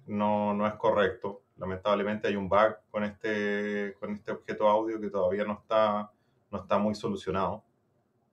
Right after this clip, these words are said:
¿ya? Eh, y, bueno, por supuesto, el, este botón que controla la reproducción y lo pausa también.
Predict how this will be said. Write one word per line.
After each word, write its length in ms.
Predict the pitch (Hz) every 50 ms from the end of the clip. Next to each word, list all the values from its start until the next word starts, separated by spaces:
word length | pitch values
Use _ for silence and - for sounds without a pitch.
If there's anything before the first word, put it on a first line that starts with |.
| _ _ _ _ -
¿ya? 260 | 80 82 - - - _ _ _ _ _ _ _ _ _ _ _ _ _ _ _ _ -
Eh, 600 | 92 90 87 87 87 87 85 85 82 82 - - _ -
y, 280 | 104 110 135 139 - -
bueno, 280 | 104 113 110 98 90
por 120 | 92 95 -
supuesto, 400 | - 98 113 117 117 - 131 123
el, 180 | 113 98 95 - 117
este 200 | 110 - - 104
botón 500 | 101 101 98 113 113 113 117 117 117 - _ _ -
que 100 | 104 98
controla 920 | 104 101 95 92 - 107 107 104 104 107 104 101 104 104 101 101 101 101
la 140 | 104 98 92
reproducción 720 | 95 98 - - 98 95 95 - - - 110 107 107 113 107
y 80 | 101
lo 160 | 98 95 95
pausa 420 | - 104 98 92 - - - 92 87
también. 300 | - 76 - - _